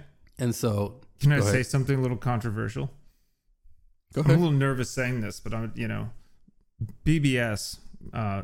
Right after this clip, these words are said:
Speaker 2: for listeners, if you don't know that is, what that is, it's the Board of Behavioral Sciences. It's who oversees our, our licenses. <laughs> So if you're listening,
Speaker 1: Mm-hmm.
Speaker 2: <laughs> please don't slap me on the wrist for this. But on the
Speaker 1: Okay.
Speaker 2: exam, uh, to get licensed,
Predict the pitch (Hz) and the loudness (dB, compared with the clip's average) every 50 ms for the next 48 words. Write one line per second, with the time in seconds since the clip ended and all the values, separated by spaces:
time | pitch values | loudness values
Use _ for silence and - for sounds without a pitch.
0 | - - - 117 120 117 117 107 - - 110 107 104 98 101 110 107 104 104 101 | -8 -8 -6 -4 -2 0 0 0 0 0 0 0 0 -2 -2 -2 -2 0 0 0
1 | 101 101 98 98 101 104 101 98 98 98 - - 117 117 - - 104 101 104 104 | -2 -2 -2 -4 -4 -4 -4 -4 -6 -6 -6 -6 -6 -6 -4 -4 -4 -4 -4 -4
2 | 104 104 113 107 - - 98 98 - 107 107 107 104 98 113 104 101 107 110 101 | -4 -6 -6 -6 -4 -4 -2 2 2 4 4 4 2 0 -2 -2 0 0 0 0
3 | 104 101 101 98 - - 107 107 110 107 104 - - 110 107 123 117 104 - 127 | 0 -2 -4 -4 -2 -2 0 2 2 0 0 0 -2 -2 -2 -2 -4 -2 0 0
4 | 123 120 120 117 107 113 117 - - - 117 104 101 110 104 110 117 110 113 110 | 0 2 2 4 4 4 2 0 0 2 2 4 4 4 2 2 2 0 -2 -4
5 | - 123 110 110 110 110 113 117 - - 110 107 - - 95 104 - - - - | -2 -2 0 0 0 0 -2 -2 -4 -4 -4 -4 -4 -6 -8 -8 -8 -2 2 2
6 | - - - - - - 196 - - - - - _ _ _ _ _ - - - | 2 2 2 0 0 0 0 0 -2 -8 -14 -16 _ _ _ _ _ -16 -2 2
7 | - - - - - - - 175 202 190 170 185 196 175 - - 123 117 98 101 | 4 4 4 2 -2 0 2 2 4 4 4 2 2 2 2 2 2 4 4 4
8 | 104 - 165 - - - - 214 151 - - - - - - - _ _ _ _ | 4 4 4 2 0 0 0 0 0 0 -2 -6 -12 -18 -20 -20 _ _ _ _
9 | _ _ _ _ _ _ _ 156 180 190 160 156 165 151 143 - - 156 160 151 | _ _ _ _ _ _ _ 0 0 0 2 0 0 0 -2 -2 -2 -2 -2 -2
10 | - - 120 113 113 117 113 117 117 123 127 120 - - - 101 98 82 76 73 | -2 -4 -4 -4 -2 -4 -4 -2 -2 -2 -2 -2 -4 -6 -6 -6 -6 -4 -6 -8
11 | - - - - - - - - _ _ _ _ _ _ _ _ _ - 151 123 | -10 -12 -16 -18 -20 -20 -20 -20 _ _ _ _ _ _ _ _ _ -2 -2 0
12 | 113 - - - - - - - - - 160 170 196 190 170 156 143 127 117 113 | -2 -4 -8 -14 -16 -16 -18 -18 -6 -2 0 2 4 4 4 4 2 0 0 0
13 | 117 139 180 240 277 262 151 123 113 110 110 110 - 139 - - - - - _ | 2 4 4 4 4 2 2 2 4 4 4 4 2 0 -2 -8 -14 -20 -20 _
14 | _ _ _ _ _ _ _ _ - 143 117 110 110 110 110 - 131 131 147 143 | _ _ _ _ _ _ _ _ -2 0 2 2 2 2 2 2 2 2 2 2
15 | - 127 139 165 185 - - 113 110 104 - - | 0 0 0 0 0 0 0 0 0 -2 -4 -8